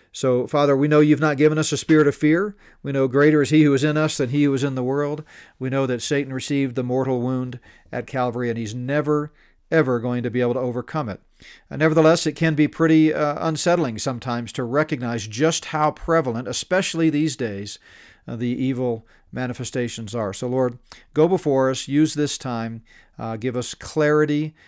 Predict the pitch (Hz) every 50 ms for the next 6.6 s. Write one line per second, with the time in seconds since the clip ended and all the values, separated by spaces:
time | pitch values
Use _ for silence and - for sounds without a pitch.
0 | _ _ _ _ 123 120 113 123 123 113 120 - 131 123 131 135 143 143 - -
1 | 139 - - 143 139 131 127 127 127 131 123 - - 127 110 117 110 104 110 110
2 | 110 - - 117 107 104 107 98 117 117 113 110 113 123 - - - 104 98 98
3 | 107 - _ _ - - _ _ - 107 107 110 104 98 87 90 92 _ _ _
4 | _ _ _ _ _ _ _ _ _ _ _ _ - - - - - - _ _
5 | 196 196 160 151 - - 196 180 175 185 185 180 - - 240 269 247 - - -
6 | - 185 196 190 185 - - - 165 160 156 151 -